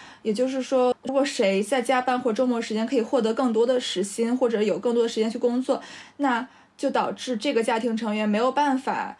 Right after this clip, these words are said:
牺牲自己的时间来照料自己的孩子，而越是专业和受到尊敬的工作，他就越贪婪。这一点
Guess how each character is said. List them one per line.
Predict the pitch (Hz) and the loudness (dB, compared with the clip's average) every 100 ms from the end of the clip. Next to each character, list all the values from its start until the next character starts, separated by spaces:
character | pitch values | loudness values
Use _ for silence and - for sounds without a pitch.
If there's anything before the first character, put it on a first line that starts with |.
| - | -4
牺 | 247 | -2
牲 | 233 247 | 2 4
自 | 254 | 4
己 | 262 | 4
的 | 185 | 0
时 | 208 - | 0 -2
间 | 175 196 196 | -2 0 0
来 | 208 | 0
照 | 202 247 | 2 2
料 | 214 | 2
自 | 233 | 2
己 | 226 | 0
的 | 202 | 0
孩 | - 147 - | -2 -6 -6
子， | - 240 208 | -6 -2 -2
而 | - 214 208 214 220 | 0 0 2 2 0
越 | 294 285 | 2 0
是 | 285 240 | 0 -4
专 | 202 254 262 | 0 2 2
业 | 277 240 | 2 0
和 | 233 | -4
受 | 226 254 | -2 0
到 | 233 | 0
尊 | 233 254 | 0 0
敬 | 262 277 | 0 0
的 | 208 | -2
工 | 208 220 226 | -2 -4 -4
作， | 247 220 196 - - | -2 0 -2 -6 -18
他 | - 247 | -6 -2
就 | 240 254 | 0 0
越 | 269 | 0
贪 | 226 - 233 254 | -4 -4 -2 0
婪。 | 277 220 - - - - 220 | -2 -4 -8 -14 -20 -18 -8
这 | 311 | -4
一 | 311 | -4
点 | - 208 101 | -2 -4 -4